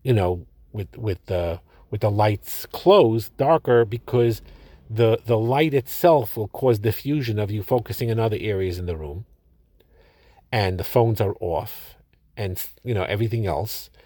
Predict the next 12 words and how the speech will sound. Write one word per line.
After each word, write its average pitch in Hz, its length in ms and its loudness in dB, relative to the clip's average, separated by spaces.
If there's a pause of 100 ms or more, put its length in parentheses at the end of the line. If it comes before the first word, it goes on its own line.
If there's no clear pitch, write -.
(380)
It's - 200 -6
a 98 160 0
complete 143 640 0 (180)
focus. - 640 2 (360)
And 104 100 -4
that's 120 200 2 (2250)
the 120 120 0
way 110 180 2
that 98 180 -8
shows 113 380 2
the 98 80 -4
greatest 107 680 0